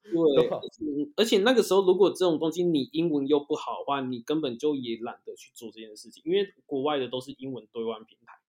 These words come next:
Speaker 2: 嗯，确实。
Speaker 1: 对啊。
Speaker 2: 嗯，嗯，真的，真的很厉害，能够从买到十三块的以太币哦，那这个真的到现在来说可能是妄想，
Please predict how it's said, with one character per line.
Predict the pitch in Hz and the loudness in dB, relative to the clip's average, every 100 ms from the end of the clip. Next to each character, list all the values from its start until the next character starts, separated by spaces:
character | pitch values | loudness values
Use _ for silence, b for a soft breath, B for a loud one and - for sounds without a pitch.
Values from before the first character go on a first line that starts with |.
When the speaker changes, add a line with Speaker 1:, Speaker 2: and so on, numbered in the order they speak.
| _ _ _ _ _ _ _ _ | _ _ _ _ _ _ _ _
Speaker 2:
嗯， | 151 135 120 120 _ | -18 -18 -20 _ _
确 | - 120 | -20 -20
实。 | - 98 92 113 _ _ _ | -18 -18 -18 -20 _ _ _
Speaker 1:
对 | 190 | -4
啊。 | 185 | -4
Speaker 2:
嗯， | 170 _ _ | -4 _ _
嗯， | 151 143 | -12 -10
真 | - 143 | -10 -12
的， | - 147 | -10 -8
真 | 139 180 | 2 2
的 | |
很 | 127 | 4
厉 | 131 | 2
害， | 127 110 | 2 0
能 | 117 123 | 0 0
够 | 139 | 0
从 | 139 120 113 B B B B - | 0 -2 -2 B B B B -8
买 | 131 110 | -6 0
到 | 143 185 | 2 2
十 | 170 131 | -2 -10
三 | 120 156 156 | -2 0 0
块 | 180 135 | 0 2
的 | 120 107 | 0 -4
以 | 104 | -12
太 | - 143 123 | -6 -2 -2
币 | 117 120 107 | -2 -8 -8
哦， | 117 131 | -8 -2
那 | 156 | 0
这 | 160 175 | 4 2
个 | 143 | 4
真 | 170 | 0
的 | 147 | 4
到 | 156 143 | 4 6
现 | 151 | 4
在 | 147 | 4
来 | 123 | 2
说 | 120 123 | 0 -2
可 | 117 | -2
能 | 107 | -2
是 | 127 | 0
妄 | 139 107 | 0 0
想， | - | -12